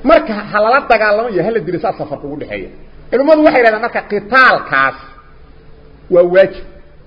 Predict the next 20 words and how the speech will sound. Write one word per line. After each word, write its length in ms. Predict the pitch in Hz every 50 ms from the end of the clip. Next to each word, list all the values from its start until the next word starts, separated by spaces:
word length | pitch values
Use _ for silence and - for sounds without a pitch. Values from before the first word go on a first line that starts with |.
| - - - - - - - - - - -
Oo 140 | 214 220 226
lagala 280 | 226 233 247 269 311 339 320 -
dagaalamayo 520 | 262 240 233 233 240 262 240 226 220 208
koox 280 | 208 - 269 320 339 - - -
kastoo 300 | 233 208 - 247 233 -
ka 140 | - 302 302
tagta 300 | 302 254 190 - - 190
waajib 340 | 196 208 247 262 254 247 214 202
waajibaadka 420 | 196 180 - - 233 196 - 156
ka 120 | 151 170 165
mid 140 | 160 143
ah, 320 | - - - - - - 202
ama 120 | 214 240 240
la 140 | 247 285 294
timaada 400 | 285 - 240 226 220 208 - 196 180
xaraam 320 | - 190 196 202 220 220
muxaramaadka 500 | 208 180 - 160 160 170 180 165 - 139
ka 100 | - 143
mid 140 | 135 131 123
ah. 80 | 127